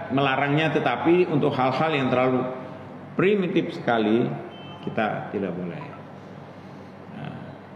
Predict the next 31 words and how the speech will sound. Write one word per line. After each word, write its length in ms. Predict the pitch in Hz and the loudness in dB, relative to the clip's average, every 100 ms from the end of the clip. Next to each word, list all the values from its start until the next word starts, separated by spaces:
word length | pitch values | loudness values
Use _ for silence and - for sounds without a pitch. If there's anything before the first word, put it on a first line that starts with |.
| - | 2
Indonesia 480 | 127 143 160 151 180 | 4 6 4 2 2
punya 240 | 156 147 | 4 4
budaya 560 | 131 131 139 143 147 147 | 4 4 4 4 2 4
apa 80 | |
saja 240 | 151 165 170 | 4 4 4
dibawa 400 | 139 127 151 180 | 4 4 4 4
ke 40 | 165 | 6
luar 260 | 156 147 156 | 6 6 2
negeri, 240 | 175 170 | 4 4
luar 400 | 151 170 170 160 | 8 8 8 6
negeri 320 | 165 143 185 | 4 4 4
tidak, 300 | 190 156 156 - - - - - | 4 4 2 2 -2 -6 -8 -4
masyarakat 560 | 147 139 143 139 160 147 | 0 4 4 4 2 2
tidak 400 | 208 190 - - | 2 4 2 2
protes, 320 | 196 202 185 - - - - - - - - | 2 2 0 -2 -8 -10 -12 -14 -14 -12 -2
malah 320 | 170 180 180 | 2 4 4
pingin 240 | 185 185 185 | 4 4 4
nonton 400 | 180 175 180 180 | 4 6 4 4
terus. 240 | 185 160 - - - - - - - - - - - | 4 4 0 -8 -10 -12 -14 -16 -16 -16 -16 -14 -6
Ya, 160 | - 101 | -2 2
kalau 160 | 117 117 | 4 4
kita 240 | 143 147 | 4 2
di 80 | 127 | 4
sini 240 | 151 160 | 4 6
lantas 400 | 147 135 170 156 | 4 4 4 2
kita 400 | 143 131 151 143 | 2 4 4 4
pertanyakan 560 | 151 139 143 165 160 135 | 2 2 2 2 2 4
budaya 400 | 123 120 117 - | 4 4 4 4
orang, 480 | 101 90 101 175 196 - - - - - | 4 2 2 0 -2 -6 -12 -14 -16 -2
yang 160 | 131 143 | 0 2
mananya, 800 | 143 143 156 156 143 120 110 | 2 4 4 4 4 2 0